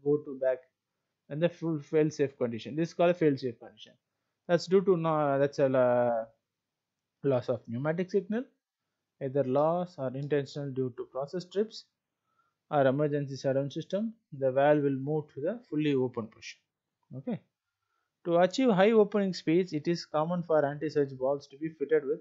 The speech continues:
volume boosters. So volume booster is a pneumatic relay that releases a small control signal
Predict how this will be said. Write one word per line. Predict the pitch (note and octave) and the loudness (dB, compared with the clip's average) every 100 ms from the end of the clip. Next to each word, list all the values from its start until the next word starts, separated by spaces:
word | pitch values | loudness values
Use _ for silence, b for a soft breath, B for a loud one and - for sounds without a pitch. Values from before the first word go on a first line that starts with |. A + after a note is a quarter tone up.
| E3+ | -6
volume | B2+ C#3 D3 | -4 -4 -4
boosters. | C3 B2 - - _ _ _ _ _ _ _ _ _ - | -10 -14 -18 -20 _ _ _ _ _ _ _ _ _ -2
So | C#3+ | 6
volume | E3+ G#3+ A3+ | 8 8 6
booster | G#3 F#3 A3+ | 0 0 0
is | G3 F3+ | 0 -2
a | |
pneumatic | D#3 F3 F#3 F3 E3 D#3 | -2 0 2 2 -2 2
relay | E3+ C3+ E3 F3 _ - | 4 4 2 -4 _ -14
that | C#3+ D#3+ | -10 -4
releases | E3 F3+ D#3+ D3 | 0 0 -2 -8
a | |
small | D3+ D#3 E3 E3+ | -6 -2 -2 -2
control | E3 C#3+ D3+ D3 | -2 -2 0 -2
signal | D3 C3 B2+ C#3+ | -4 -6 -6 -8